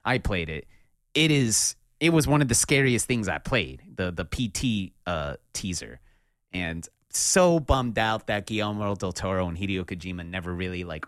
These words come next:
worked on that. Instead, they did Death Stranding, which is, I mean, all right. I haven't played it through yet, but imagine a fucking Guillermo del Toro and Hideo Kojima horror game.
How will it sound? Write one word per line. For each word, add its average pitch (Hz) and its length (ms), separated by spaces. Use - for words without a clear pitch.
worked 95 260
on 127 160
that. 156 280
Instead, 151 320
they 127 100
did 104 220
Death 117 160
Stranding, 123 680
which 117 160
is, 107 380
I 110 60
mean, 101 200
all 98 140
right. 90 220
I - 40
haven't 92 240
played 95 300
it 98 180
through 98 240
yet, 104 380
but 78 240
imagine 202 460
a 196 60
fucking 190 420
Guillermo 180 500
del 160 200
Toro 160 640
and 117 160
Hideo 180 600
Kojima 143 720
horror 117 540
game. 65 380